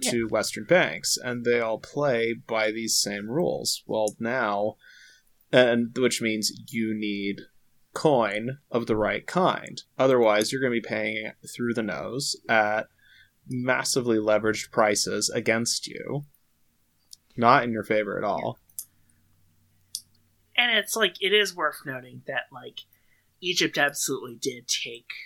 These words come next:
Speaker 1: um, uh, they absolutely did take money from the I M F during May and June to basically, um, you know, shore up their foreign cor-,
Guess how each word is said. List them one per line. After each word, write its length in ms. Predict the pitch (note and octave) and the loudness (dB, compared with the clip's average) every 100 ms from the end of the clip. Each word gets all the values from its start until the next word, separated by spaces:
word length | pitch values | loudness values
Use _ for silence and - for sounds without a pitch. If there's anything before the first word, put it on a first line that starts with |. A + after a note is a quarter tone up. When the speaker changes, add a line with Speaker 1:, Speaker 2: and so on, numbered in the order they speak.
| - | -18
Speaker 1:
um, 420 | - - G#2+ B2 - _ _ _ _ _ _ _ _ _ | -16 -14 -14 -16 -18 _ _ _ _ _ _ _ _ _
uh, 220 | F#3+ F#3+ D#3+ | -4 -4 2
they 220 | E3+ D3+ | 2 4
absolutely 320 | D3+ E3 C3+ | 2 0 0
did 180 | D3+ G#3+ | 2 0
take 260 | D3+ A#2 | -2 -10
money 420 | A2+ - - C#3+ C3+ _ _ | -14 -14 -14 -18 -20 _ _
from 280 | B2 B2 | -10 -10
the 100 | A#2+ B2 | -12 -12
I 160 | A#2+ | -16
M 140 | B2 B2 | -16 -10
F 680 | A#2 - - - _ C#3 C3 | -10 -10 -18 -20 _ -14 -4
during 680 | C3+ B2 B2+ B2+ B2+ B2+ - _ _ - | -4 -4 -12 -14 -16 -16 -18 _ _ -10
May 600 | C#3 B2+ B2 B2 B2 C3+ B2 | -6 -4 -4 -4 -6 -10 -16
and 160 | A#2+ | -10
June 720 | A#2+ C#3+ C#3+ A#2+ A#2 B2+ C#3+ - _ _ _ _ _ _ _ _ - | -6 -4 -4 -8 -12 -18 -20 -20 _ _ _ _ _ _ _ _ -2
to 580 | - - D3 C3+ C3+ C3 C#3+ | 0 0 0 -4 -4 -4 4
basically, 920 | D3 D#3 - C#3+ C3+ A#2+ B2 C3 C3 - - | 4 4 0 0 -2 -4 -4 -4 -8 -16 -10
um, 500 | C3 A#2+ A#2+ B2 C#3 - _ _ _ _ - | -10 -10 -12 -12 -14 -16 _ _ _ _ -4
you 160 | G#3 D#3+ | 0 0
know, 180 | B2+ | 0
shore 360 | C#3 - D3+ C#3 | 0 0 2 -2
up 120 | - | -4
their 200 | C3+ B2+ | -6 -6
foreign 380 | - C#3 B2 C3 | -8 -10 -10 -10
cor-, 300 | - D3 | -16 -14